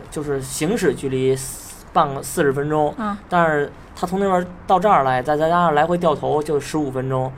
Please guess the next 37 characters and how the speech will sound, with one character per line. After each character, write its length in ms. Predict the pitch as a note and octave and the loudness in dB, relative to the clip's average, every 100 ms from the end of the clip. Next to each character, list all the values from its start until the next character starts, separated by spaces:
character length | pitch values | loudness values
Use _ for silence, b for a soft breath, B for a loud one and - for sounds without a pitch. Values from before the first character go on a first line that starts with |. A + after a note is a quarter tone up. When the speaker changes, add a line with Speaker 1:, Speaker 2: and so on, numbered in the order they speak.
| B | B
Speaker 2:
嗯。 140 | G#3+ | -4
Speaker 1:
大 100 | G#3 | 0
概 200 | D#3+ D#3 C3+ | 2 2 2
将 180 | E3+ | 0
近 100 | E3 | -2
一 80 | D3 | -2
个 80 | D#3 | -4
小 200 | - - | -6 -8
时， 340 | - A#2+ C3 | -10 -6 -4
一 80 | D3 | 0
个 60 | F3 | 0
小 160 | D3+ | 0
时 40 | B2 | -2
还 80 | D3 | -2
挣 160 | D#3+ | -2
我 80 | C3 | -4
四 200 | - F#3 | -4 -4
十 60 | B2 | -4
块 180 | B2+ A2 | -6 -12
钱。 160 | - - - B B B | -14 -16 -16 B B B
Speaker 2:
<laughs> 140 | A3+ | -2
Speaker 1:
然 80 | C#3 | 2
后 320 | D3 D#3 C#3+ C3 - | 4 4 4 0 -6
他 140 | E3 | -4
也 80 | D3 | 0
没 160 | B2+ | 0
跟 100 | B2+ | -2
我 80 | C3 | -4
说 180 | B2 B2+ | -4 -6
话， 160 | B2 A#2+ | -6 -2
我 60 | |
也 80 | C3 | -2
没 100 | C3+ | -2
跟 140 | C#3 | -4
他 140 | C3+ C3 | -4 -6
说 120 | C3+ | -6
话。 180 | C3 A#2+ | -10 -10